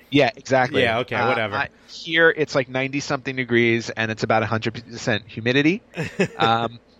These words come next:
Speaker 1: needless to say, I have not stepped out of the hotel all day. <laughs>
Speaker 2: You know what?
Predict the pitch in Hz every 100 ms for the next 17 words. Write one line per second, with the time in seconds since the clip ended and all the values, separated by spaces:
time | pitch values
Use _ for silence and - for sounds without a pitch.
0 | _ _ 127 131 123 120 - - 127 127
1 | 123 120 120 123 - - 127 123 113 110
2 | 110 113 - 107 95 - 92 92 - -
3 | 175 - - - 147 - 247 - - -
4 | - 160 180 185 202